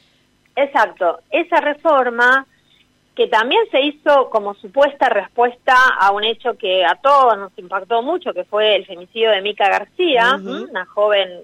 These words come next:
Speaker 1: hermosa, luminosa, militante, solidaria, comprometida, digamos, era, era una, una víctima con la que nos sentimos absolutamente identificadas en, en cuanto a, a,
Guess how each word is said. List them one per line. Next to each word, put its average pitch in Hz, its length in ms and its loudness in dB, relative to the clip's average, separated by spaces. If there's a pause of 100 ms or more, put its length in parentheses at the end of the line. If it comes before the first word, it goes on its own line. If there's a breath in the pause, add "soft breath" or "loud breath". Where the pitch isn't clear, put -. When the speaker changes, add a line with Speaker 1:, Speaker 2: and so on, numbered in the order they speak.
(160)
Speaker 1:
hermosa, 226 640 -2
luminosa, 214 760 -2
militante, 208 880 -4
solidaria, 220 600 0
comprometida, 190 800 -2 (440 soft breath)
digamos, 226 320 0
era, 269 260 2
era 269 200 2
una, 233 340 0
una 254 240 -2
víctima 262 640 -2
con 196 160 -8
la 185 160 -2
que 190 640 -6 (220)
nos 214 260 -8
sentimos 247 580 -2
absolutamente 254 600 -4
identificadas 233 800 -2
en, 214 240 -4
en 202 180 -10
cuanto 196 360 -4
a, 180 340 2
a, - 180 -2